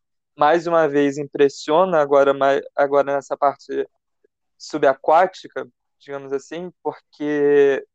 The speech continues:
em diversos momentos eu senti como se eu estivesse vendo um documentário do Discovery Channel, Nat Geo, porque pareciam realmente imagens reais, assim, parecia que a gente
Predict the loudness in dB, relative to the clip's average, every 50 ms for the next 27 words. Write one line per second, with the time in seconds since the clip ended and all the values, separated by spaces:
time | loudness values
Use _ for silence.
0 | _ _ -8 -4 -2 2 4 4 4 2 2 -2 -6 -4 -2 -2 -2 0 -2 -2
1 | -2 -2 -2 -2 -2 -2 -2 -4 -10 -16 -12 -12 -10 -10 -8 -10 -10 -10 -12 -14
2 | -6 -2 0 0 0 0 -2 -6 -6 -6 -6 -6 -6 -6 -6 -6 -4 -4 -2 -2
3 | -2 -2 0 2 4 4 4 2 0 -4 -4 -4 -4 -4 -2 -2 -2 -4 -4 -6
4 | -8 _ _ _ _ _ _ -18 -6 -2 0 2 2 2 0 -2 -4 -8 -4 -2
5 | 0 0 0 0 0 0 0 0 0 0 -2 -2 -4 -4 -6 -8 -8 -6 -4 -4
6 | -4 -6 -10 -20 -18 -12 -6 -4 -2 0 0 -2 -4 -8 _ _ -16 -10 -8 -4
7 | -2 0 2 2 2 0 -2 -8 -8 -6 -4 -4 -2 -4 -4 -4 -6 -10 -14 -14
8 | -16 -16 -16 -16 -16 _ _ _ _ _ _ _ _ _ _ _ _ -10 -4 0
9 | 0 2 2 2 0 -2 2 4 4 6 6 6 4 2 2 0 0 -2 -4 -4
10 | -6 -12 -6 -2 -2 -2 -2 -4 -8 -10 -6 -4 -2 -2 -2 -4 _ -6 -6 -6
11 | -6 -10 -14